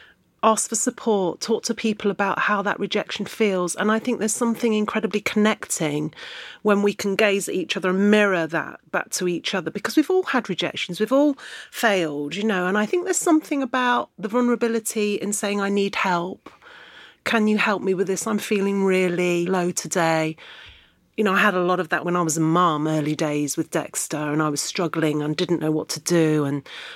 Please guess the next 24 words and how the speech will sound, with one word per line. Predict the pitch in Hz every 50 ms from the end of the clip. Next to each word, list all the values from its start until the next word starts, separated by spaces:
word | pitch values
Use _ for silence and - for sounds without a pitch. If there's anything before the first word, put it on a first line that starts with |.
| - -
had | - 240 240
to | - 226 202
reach | 233 226 214 214 -
out | 220 233 254 254 -
and | - 190
say, | 190 - - 196
"I | 185 190
really | 202 190 208 226 240 240 226 226
feel | - - 226 208
like | 202 196
I'm | - 190 185
failing | - - 226 233 233 220 220 196 185
this," | 180 170 160 170 160 - - -
and, | 185 170 170 175 175 165 - - - - - - - - - - - - - _
and, | - 185 180 180 -
and | 175 185 190
reach | 190 202 208 208 - -
into | 208 185 - - 202
my | 196 180 180 180 180
village | 160 190 208 214 190 175 160 151 - -
of, | 196 160 156 -
of | - - 202 -
other | 202 190 175 196
mothers. | 180 180 165 170 160 156 170 170 - - - -